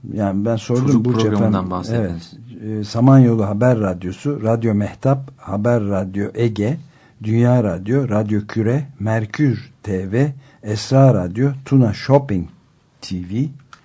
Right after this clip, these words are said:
Speaker 1: Bunu T V diyelim çünkü shopping deniyor. Ve Samanyolu Haber Radyo Anadolu. Ee, söz konusu açıklamada başka detay verilmemiş. Bir Rütük yetkilisi daha önce kayyım atanmış olan radyo ve televizyon kuruluşlarının durumları ne olacak diye sorulunca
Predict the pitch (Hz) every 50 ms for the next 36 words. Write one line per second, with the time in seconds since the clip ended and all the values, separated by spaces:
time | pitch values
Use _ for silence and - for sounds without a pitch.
0 | _ _ _ _ - - _ _ _ 104 101 98 95 101 101 90 82 - - 98
1 | 98 98 104 104 101 95 92 90 90 95 95 92 - 78 78 80 - - - 92
2 | 85 - 90 85 82 85 82 82 82 85 90 101 123 139 135 135 - - - -
3 | - - - - - - _ 127 135 135 135 - 123 127 131 127 120 107 101 113
4 | 135 127 117 107 113 135 139 131 113 113 117 117 113 107 117 139 156 151 - 117
5 | 117 113 110 104 107 113 110 104 98 - - _ _ _ _ - - - - -
6 | - - - - - - _ _ _ 147 120 117 117 120 117 113 113 113 117 117
7 | 107 - - 143 147 131 - 139 135 131 135 139 131 123 - - - 131 123 123
8 | 123 123 117 117 110 - - 147 135 127 120 113 - 127 117 113 110 120 131 147
9 | 151 131 113 110 120 156 165 - - - - - - - - 143 117 107 110 120
10 | 120 113 110 107 110 113 107 - - 127 131 - 110 107 104 107 - 107 107 104
11 | 101 - 143 127 117 117 123 123 113 107 117 127 131 - - 117 113 117 131 156
12 | 165 131 - 104 107 - - 98 98 101 101 104 - 101 98 101 98 92 87 98
13 | 107 107 107 101 104 101 98 98 95 - 110 104 101 98 110 107 101 104 - 107
14 | 104 95 - - 104 101 101 101 101 104 107 104 107 107 107 104 107 104 104 110
15 | 113 110 110 107 101 104 104 - - - 101 98 95 - - 107 107 104 107 107
16 | 107 101 92 95 127 151 139